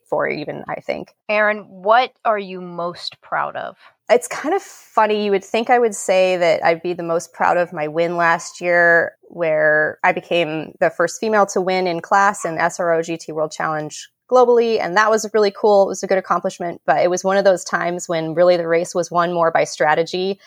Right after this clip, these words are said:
Speaker 1: and by my co-driver's good driving than by mine. I had kind of been midfield, but we just had a really good pit stop.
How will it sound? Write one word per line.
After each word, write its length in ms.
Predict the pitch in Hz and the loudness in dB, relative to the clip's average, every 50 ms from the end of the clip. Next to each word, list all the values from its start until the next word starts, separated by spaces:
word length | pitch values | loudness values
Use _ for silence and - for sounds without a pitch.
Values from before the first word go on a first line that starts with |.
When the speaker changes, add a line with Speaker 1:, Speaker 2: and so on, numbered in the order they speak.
| - - _ _ | -20 -20 _ _
Speaker 1:
and 120 | - 156 143 | -10 -4 -2
by 100 | 151 165 | -2 -2
my 140 | 165 160 156 | -2 -2 -4
co-driver's 680 | - - 170 175 170 185 180 185 185 190 196 202 202 | 0 2 2 2 4 4 2 2 2 2 -2 -2 -2
good 160 | - 220 214 214 | -2 -4 -4 0
driving 540 | - 226 220 220 220 233 240 233 233 214 - | 0 2 2 2 2 0 -2 -4 -4 -4 -2
than 160 | 170 156 160 | -4 -2 -2
by 120 | 160 151 | -2 -2
mine. 400 | 151 156 160 170 180 202 220 233 | -2 0 0 2 2 2 2 2
I 140 | 247 - 160 | 2 2 2
had 180 | 180 175 165 - | 0 0 -2 -2
kind 180 | - - 160 | -2 -2 -2
of 60 | 165 156 | -2 -2
been 200 | 165 160 156 156 | -4 -4 -2 -2
midfield, 520 | 160 160 - - 180 170 165 175 185 185 | -4 -4 -4 -4 -2 0 2 2 0 0
but 80 | - 160 | -4 -6
we 100 | 160 151 | -6 -8
just 140 | 160 - | -6 -4
had 120 | - 165 156 | -4 -2 -2
a 40 | 147 | -2
really 240 | 143 160 160 156 | 0 0 0 0
good 180 | 151 160 156 - | 0 -2 -2 -2
pit 160 | - 190 - - | -2 -2 -2 0
stop. 320 | - 202 196 196 196 | 2 4 4 4 4